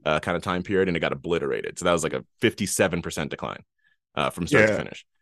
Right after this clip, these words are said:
Speaker 2: Well, so hold on, 'cause I have, I have some data here that goes back to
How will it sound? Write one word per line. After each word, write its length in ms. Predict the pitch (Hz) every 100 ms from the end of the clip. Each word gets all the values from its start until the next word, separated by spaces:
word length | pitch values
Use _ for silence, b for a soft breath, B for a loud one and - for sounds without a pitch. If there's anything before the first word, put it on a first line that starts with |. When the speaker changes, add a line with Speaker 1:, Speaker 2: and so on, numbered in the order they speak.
| _ _ _ _
Speaker 2:
Well, 260 | 123 127 113
so 200 | - 120
hold 200 | 123 127
on, 220 | 95 78
'cause 320 | - 113 95
I 160 | - 107
have, 260 | 107 101 76 -
I 80 | 107
have 100 | 110
some 160 | 98
data 240 | 92 95 90
here 200 | 92 87
that 100 | 82
goes 180 | 90 76
back 300 | - 80 -
to 500 | - 87 80 78 78